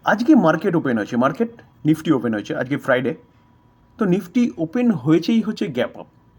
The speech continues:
অনেকটা নিচে ওপেন হয়েছিল, সেখান থেকে বলতে পারেন কিছুটা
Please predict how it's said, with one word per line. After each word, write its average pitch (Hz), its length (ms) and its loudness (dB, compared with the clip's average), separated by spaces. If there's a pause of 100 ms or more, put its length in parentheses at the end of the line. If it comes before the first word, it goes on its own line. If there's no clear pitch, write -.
(1400)
অনেকটা 180 300 -4
নিচে 156 220 2
ওপেন 165 180 -2
হয়েছিল, 170 240 -2
সেখান 160 300 -4
থেকে 160 180 -2
বলতে 147 260 -4
পারেন 160 220 -2
কিছুটা 175 420 -4